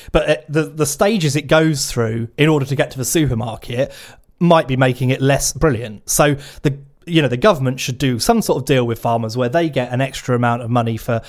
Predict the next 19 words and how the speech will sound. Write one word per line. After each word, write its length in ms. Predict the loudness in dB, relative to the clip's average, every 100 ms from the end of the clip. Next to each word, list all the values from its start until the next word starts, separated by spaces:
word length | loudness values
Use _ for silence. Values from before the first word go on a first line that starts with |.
| -16 -6 0
producing, 680 | 0 0 -2 0 0 -2 -6 -10
I 100 | -2
don't 80 | 0
know, 200 | 2 -2 -4 -10
l-, 100 | -4
like, 140 | -2 -4 -2
local 400 | 2 4 4 0
boxes. 680 | 2 0 -4 -10 -10 -12 -6
And 200 | -4 -4 -2
if 200 | -2 0
you, 200 | -2 -2
if 100 | -4
you 60 | 0
get, 240 | 0 -2 -6
you 80 | -4
know, 140 | -4
a 80 | -2
thousand 400 | 2 2 2 0
points, 360 | 0 0 -2